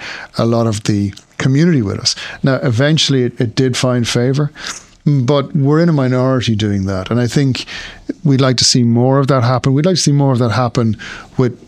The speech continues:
our partners in, in the cultural institutions in the city, but also with the city itself, like the city managers, the city authorities, where there's a certain,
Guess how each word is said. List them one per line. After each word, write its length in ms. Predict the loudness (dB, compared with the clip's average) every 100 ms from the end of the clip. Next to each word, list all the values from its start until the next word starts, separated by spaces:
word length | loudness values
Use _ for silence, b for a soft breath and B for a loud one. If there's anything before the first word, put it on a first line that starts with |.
| -16 -4
our 100 | -2
partners 640 | 0 0 2 2 2 2
in, 220 | 2 0 0
in 300 | 0 0 0
the 100 | -2
cultural 400 | 0 0 0 0
institutions 560 | -2 -2 -2 -2 -2
in 100 | -2
the 80 | -2
city, 380 | 0 0 0 -4 B B B _
but 100 | 0
also 320 | 0 0 0
with 140 | -2 0
the 60 |
city 360 | 0 0 0 -2
itself, 400 | -2 -2 0 0
like 140 | -2
the 40 | 0
city 300 | 0 2 2
managers, 680 | 2 2 2 2 0 0 0
the 40 |
city 460 | 0 0 0 0 -4 B B
authorities, 720 | -4 0 0 2 0 0 -2 -4 B B -6
where 220 | 0 2
there's 220 | 2 2
a 40 | 0
certain, 580 | 2 2 2 2 0